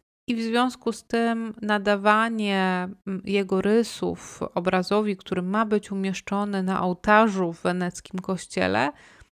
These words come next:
rzeczywiście mogło się wydawać trochę ryzykownym zabiegiem.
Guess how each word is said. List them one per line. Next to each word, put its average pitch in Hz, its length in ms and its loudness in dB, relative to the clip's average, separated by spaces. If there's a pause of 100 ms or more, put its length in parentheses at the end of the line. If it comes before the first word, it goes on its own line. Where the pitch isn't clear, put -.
(160)
rzeczywiście 233 600 -4
mogło 214 320 0
się 202 160 -4
wydawać 185 640 0
trochę 190 380 -2
ryzykownym 180 720 -2
zabiegiem. - 640 -4